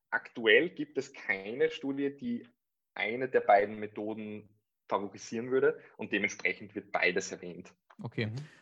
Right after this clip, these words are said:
Speaker 2: Ähm, nur nochmal für mich, um das mit London nochmal einzuatmen, äh, einzuatmen, <laughs> Entschuldigung,
Speaker 1: <laughs>
Speaker 2: einzuordnen,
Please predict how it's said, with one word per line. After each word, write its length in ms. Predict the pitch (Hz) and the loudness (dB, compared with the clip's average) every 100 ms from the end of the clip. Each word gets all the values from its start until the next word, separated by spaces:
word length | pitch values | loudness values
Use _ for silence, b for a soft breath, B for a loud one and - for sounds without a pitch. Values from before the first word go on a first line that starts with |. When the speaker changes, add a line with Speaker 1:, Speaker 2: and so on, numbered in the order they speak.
| B - | B 0
Speaker 2:
Ähm, 360 | 120 127 127 - | 2 2 0 0
nur 380 | 135 143 160 | 4 6 6
nochmal 480 | 131 135 143 139 139 - | 4 2 4 4 2 -2
für 160 | - 131 | -4 0
mich, 260 | 139 151 | 2 0
um 140 | - 127 | 0 -2
das 140 | 120 | 0
mit 100 | 110 | 2
London 340 | 110 135 165 | 4 6 6
nochmal 280 | 151 135 135 | 4 4 2
einzuatmen, 760 | - 147 - - - 135 127 - | 2 0 8 8 8 4 -2 -6
äh, 240 | - 113 98 - | 0 2 2 2
einzuatmen, 640 | 95 104 - 90 98 113 104 | -2 -2 4 6 6 6 2
<laughs> 100 | - | 4
Entschuldigung, 480 | 120 113 101 98 | 4 4 -4 -6
Speaker 1:
<laughs> 240 | - 139 151 | -4 -2 2
Speaker 2:
einzuordnen, 960 | 127 143 135 135 139 165 165 156 170 | 6 6 6 8 10 10 8 4 4